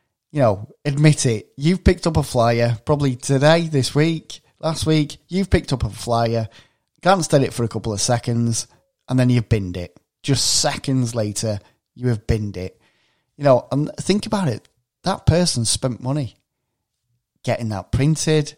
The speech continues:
getting it delivered, and you've picked it up and put it straight in the bin. You've not even given it a glance half the time. You know, another one that I'm not really a big fan of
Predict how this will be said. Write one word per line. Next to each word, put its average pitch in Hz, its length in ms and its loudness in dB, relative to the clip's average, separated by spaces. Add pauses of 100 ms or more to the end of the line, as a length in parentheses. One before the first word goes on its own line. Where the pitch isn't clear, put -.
(540)
getting 107 260 -6
it 98 160 -8
delivered, 139 640 0 (360)
and 127 100 -2
you've 120 180 -2
picked - 280 -2
it 117 100 -4
up 113 300 -2 (300)
and 107 100 -10
put 110 140 0
it 92 60 -8
straight 104 260 -2
in 107 80 -2
the 101 80 -4
bin. 92 320 -8 (360)
You've 107 220 -16 (920)
not 180 220 4
even 160 240 2
given 139 240 0
it 113 120 -2
a - 40 -10
glance 104 400 -4
half 98 220 -6
the 101 100 -14
time. 120 360 -4 (960)
You 151 80 2
know, 170 120 8
another 196 300 8
one 175 280 4
that 139 280 0
I'm 135 140 0
not 147 240 4
really 139 400 2
a 127 40 2
big 131 260 2
fan 135 220 2
of 135 280 2